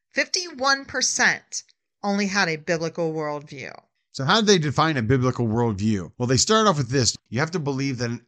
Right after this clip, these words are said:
Speaker 2: absolute moral truth exists and that it is based on the Bible.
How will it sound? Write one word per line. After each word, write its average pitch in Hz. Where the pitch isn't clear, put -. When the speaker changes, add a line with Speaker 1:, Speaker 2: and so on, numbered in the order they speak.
Speaker 2:
absolute 151
moral 120
truth 110
exists 123
and 117
that 131
it 139
is 127
based 117
on 107
the 107
Bible. 98